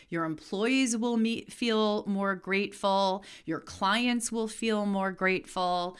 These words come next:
your colleagues will feel more grateful, and it's going to go out into that larger circle,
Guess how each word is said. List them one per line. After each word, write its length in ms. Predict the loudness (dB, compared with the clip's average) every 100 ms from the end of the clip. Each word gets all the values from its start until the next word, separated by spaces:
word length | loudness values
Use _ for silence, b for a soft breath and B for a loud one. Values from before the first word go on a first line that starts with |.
| B B
your 640 | -4 -2 0 0 0 -2 -4
colleagues 680 | -2 4 4 2 -2 -2 -2
will 180 | -2 -4
feel 380 | -2 0 0
more 240 | 0 0 0
grateful, 720 | 0 0 0 -2 2 2 2 B B
and 120 | -4
it's 200 | -4 -6
going 400 | -6 -2 0 0
to 100 | -2
go 260 | -2 -2 0
out 300 | 2 2 0 -2
into 840 | 2 4 4 2 0 2 2 -2 -6 B 2
that 280 | 4 4
larger 640 | 0 2 4 4 2 -2 0
circle, 800 | 4 6 4 4 4 6 4